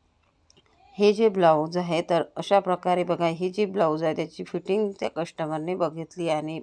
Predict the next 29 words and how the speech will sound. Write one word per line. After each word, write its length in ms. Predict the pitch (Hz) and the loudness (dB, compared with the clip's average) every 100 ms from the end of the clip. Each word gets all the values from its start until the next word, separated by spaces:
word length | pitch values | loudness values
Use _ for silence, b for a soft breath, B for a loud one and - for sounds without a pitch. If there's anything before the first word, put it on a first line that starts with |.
| - | -8
मला 280 | 170 160 165 | -6 -2 -4
पुन्हा 380 | - 165 180 240 B B B | -4 -6 -6 -6 B B B
अजून 300 | 180 175 190 | -2 0 -2
त्याच 420 | 190 185 180 - | 2 4 2 -2
कस्टमरचे 760 | - 156 - 156 156 147 - 240 440 B _ _ | -10 -10 -8 -8 -6 -8 -2 -2 -2 B _ _
ब्लाऊज 280 | 170 151 151 294 | 2 2 2 0
शिवायला 480 | 370 196 160 151 139 | -2 -2 0 0 0
आले. 260 | 135 127 - b b _ 202 | -2 -4 -8 b b _ 4
तर 120 | 226 | 4
बघा 300 | 220 170 175 | 4 0 0
मैत्रिणींनो, 580 | 170 156 160 156 160 165 | -2 -4 -8 -6 -4 -2
जर 100 | 190 | -2
ब्लाऊजची 680 | 226 214 165 160 156 - 240 | -2 -2 2 2 0 -8 -8
फिटिंग 400 | 233 208 202 190 | -6 -4 -2 0
जर 120 | 185 170 | -2 -2
छान 220 | 175 165 156 | -4 -4 -4
बसली 360 | 160 - 180 | -6 -4 -2
आणि 220 | - 175 | 0 -2
कस्टमरला 640 | 165 160 - 190 202 202 220 | -4 -6 -6 -6 -4 -2 -2
जर 180 | 214 202 202 | -2 -4 -2
ती 80 | 175 | -4
ब्लाऊजची 460 | 165 147 147 - | 2 0 0 -8
डिझाईन्स 520 | 165 160 170 196 240 | -8 -8 -4 -4 -4
किंवा 280 | - 185 175 165 | -4 -2 -2 -2
फिटिंग 280 | 170 - 165 | -8 -8 -4
आवडली, 360 | 160 160 165 220 B B - | -2 -2 -4 -6 B B 4
तर 60 | |
आपल्याकडे 540 | 190 - - 160 160 156 | 4 4 -2 -2 0 0
कस्टमर 680 | - 151 - 156 160 240 | -2 -4 -4 -4 0 0